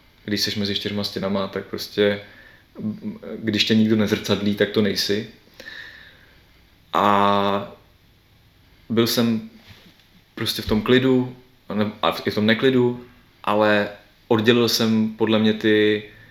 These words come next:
skutečný potřeby od těch falešných a jako jo, v-,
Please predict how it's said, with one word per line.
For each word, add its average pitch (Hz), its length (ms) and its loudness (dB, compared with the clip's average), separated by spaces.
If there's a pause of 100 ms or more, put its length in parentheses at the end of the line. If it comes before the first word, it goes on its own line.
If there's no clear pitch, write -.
(180)
skutečný 113 440 -2
potřeby 110 340 -4
od 107 140 0
těch 110 160 -6
falešných 107 720 -4 (880)
a 98 600 0 (260)
jako 110 300 2
jo, 98 320 4
v-, 104 280 -6